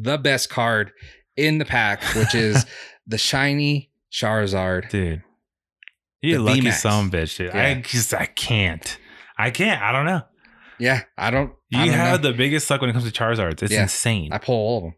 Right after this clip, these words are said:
Speaker 2: Dude, no joke.
Speaker 1: Yeah.
Speaker 2: And you weren't even trying.
Speaker 1: No,
Speaker 2: I
Speaker 1: like
Speaker 2: think the first time you weren't even trying.
Speaker 1: Yeah.
Speaker 2: <laughs> So that's just it. That's the key.
Speaker 1: Don't try. Uh, yeah, I just kinda just do it for
Speaker 2: Yeah.
Speaker 1: fun.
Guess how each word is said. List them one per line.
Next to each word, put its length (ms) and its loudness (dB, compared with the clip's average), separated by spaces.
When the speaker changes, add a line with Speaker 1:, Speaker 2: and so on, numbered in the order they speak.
Speaker 2:
Dude, 280 0
no 220 4
joke. 460 -2
Speaker 1:
Yeah. 160 -10
Speaker 2:
And 80 0
you 80 2
weren't 80 2
even 100 0
trying. 480 0
Speaker 1:
No, 300 2
Speaker 2:
I 60 2
Speaker 1:
like 100 4
Speaker 2:
think 120 2
the 100 0
first 280 0
time 180 2
you 80 2
weren't 120 2
even 160 0
trying. 400 0
Speaker 1:
Yeah. 220 2
Speaker 2:
<laughs> 120 4
So 80 0
that's 180 2
just 180 -4
it. 140 2
That's 140 0
the 120 -2
key. 340 0
Speaker 1:
Don't 280 2
try. 340 2
Uh, 220 -6
yeah, 280 2
I 80 0
just 160 -8
kinda 220 0
just 200 -2
do 180 2
it 180 -4
for 80 -2
Speaker 2:
Yeah. 140 2
Speaker 1:
fun. 260 -2